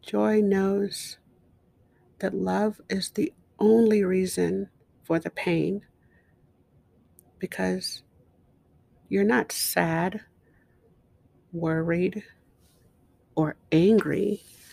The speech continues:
about the loss of something that you didn't once love.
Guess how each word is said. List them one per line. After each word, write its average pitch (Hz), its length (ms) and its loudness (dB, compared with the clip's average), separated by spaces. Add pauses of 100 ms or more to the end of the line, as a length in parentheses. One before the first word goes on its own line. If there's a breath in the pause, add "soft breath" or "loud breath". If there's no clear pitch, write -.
(580 loud breath)
about 190 320 0
the - 100 -4
loss 180 360 0
of 190 100 -4
something 196 460 0
that 208 160 0
you 220 100 4
didn't 214 300 2
once 214 280 2
love. 202 540 -2